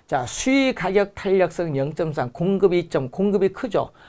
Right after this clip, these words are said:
공급이 크다, 공탄발. 예? 공급이 탄력적일 때는 뭐다? 발산형. 그래서 공탄발. B는 발산형,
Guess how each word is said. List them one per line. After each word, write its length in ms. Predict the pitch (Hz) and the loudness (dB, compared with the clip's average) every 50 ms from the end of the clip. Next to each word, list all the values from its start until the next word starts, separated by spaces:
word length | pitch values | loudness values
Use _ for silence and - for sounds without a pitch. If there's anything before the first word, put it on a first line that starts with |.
| - - _ | -20 -20 _
공급이 640 | - - 170 196 214 220 220 196 214 196 202 190 | -4 0 2 4 4 4 2 2 0 0 0 -2
크다, 340 | - - 233 226 151 110 - _ | -2 -4 -2 0 0 -2 -2 _
공탄발. 1000 | - - 185 214 208 208 208 208 - - 196 185 185 185 175 165 156 123 - - _ _ _ - - - - _ _ - - | 0 2 2 4 4 2 -2 -4 -4 -4 -4 -4 -4 -4 0 0 0 0 0 -6 _ _ _ -20 -20 -20 -20 _ _ -8 -4
예? 180 | 160 220 220 - - - _ - | -4 -4 -4 -6 -12 -20 _ -4
공급이 1300 | - 156 185 208 214 214 214 214 208 208 208 180 - 208 208 202 202 190 196 226 254 285 277 - - - _ - | 2 4 4 6 6 4 4 2 0 0 -2 0 4 6 8 8 8 6 4 0 0 2 0 0 -4 -8 _ -16
탄력적일 1160 | - - - 208 208 202 202 202 208 196 190 185 185 - - - 175 180 170 180 165 160 156 | -14 -10 -6 -2 2 2 4 4 4 4 4 2 2 -4 -6 -2 -2 0 0 0 0 -2 -2
때는 240 | - 165 160 147 127 | 0 0 0 0 0
뭐다? 320 | 123 127 131 160 175 196 - - _ _ _ _ | -2 0 0 0 -2 -2 -4 -14 _ _ _ _
발산형. 1000 | - 131 135 160 165 165 156 - - - 160 151 147 143 139 147 139 107 104 - | -6 -2 0 2 2 0 0 -4 -2 0 0 0 0 -4 -6 -6 -6 -8 -10 -12
그래서 420 | - 139 143 139 123 - 185 170 - - - - _ _ | -8 -6 -6 -6 -4 -2 -4 -4 -4 -8 -20 -20 _ _
공탄발. 1040 | - 156 160 170 165 165 165 160 - - - 151 147 147 143 131 - 123 101 104 - - _ - | 0 2 2 2 2 0 -2 -4 -6 -8 -8 -6 -6 -6 -6 -2 -2 -2 -4 -4 -10 -20 _ -8
B는 480 | - 190 208 208 220 233 226 214 220 - | 0 2 4 4 4 4 2 0 -4 -6
발산형, 760 | - 139 143 156 143 139 - - 143 139 139 135 127 104 107 | -4 -2 -2 -2 -2 -4 -2 -2 -2 -2 -2 -4 -6 -8 -10